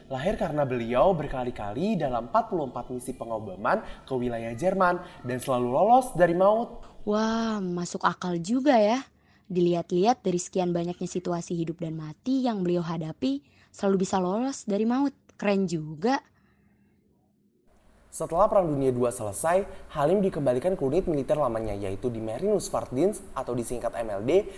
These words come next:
Speaker 1: alias Dinas Penerbangan Angkatan Laut Belanda. Dengan begitu, ia punya kesempatan pulang ke Indonesia. Halim pulang ke Indonesia ketika Revolusi Indonesia sedang bergolak.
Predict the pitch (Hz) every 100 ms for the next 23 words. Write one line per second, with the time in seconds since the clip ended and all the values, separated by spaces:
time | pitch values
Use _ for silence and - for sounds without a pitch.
0 | - - 113 117 - 120 175 208 147 135
1 | 120 120 120 180 151 123 117 107 139 -
2 | 139 104 98 85 - - - - 127 123
3 | 120 110 110 175 208 208 - - 151 190
4 | 175 135 - 123 120 113 120 147 190 147
5 | 117 107 - 90 - - - - - -
6 | - - - 151 175 220 214 170 156 135
7 | 127 123 190 190 131 123 123 196 214 180
8 | 147 131 123 170 143 131 123 113 110 104
9 | 98 -